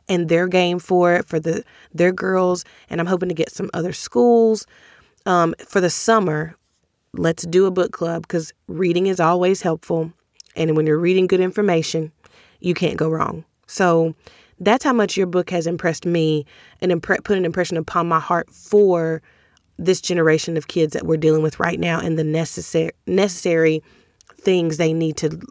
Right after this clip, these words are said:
realize, that it's not all about likes. It's not all about moving your finger up and down and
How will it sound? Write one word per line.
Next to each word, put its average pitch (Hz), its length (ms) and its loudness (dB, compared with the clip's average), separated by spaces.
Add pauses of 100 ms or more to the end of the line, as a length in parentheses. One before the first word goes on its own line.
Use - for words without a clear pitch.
(300)
realize, 208 720 0 (360)
that 185 420 4 (240)
it's 196 160 -2
not 220 140 4
all 233 160 6
about 208 520 2
likes. 160 560 -4 (300)
It's - 160 -8
not 185 80 2
all 196 140 4
about 185 420 2
moving 175 240 0
your 175 80 0
finger 170 240 -2
up 170 140 -2
and 175 120 -4
down 147 420 -2
and 139 200 -4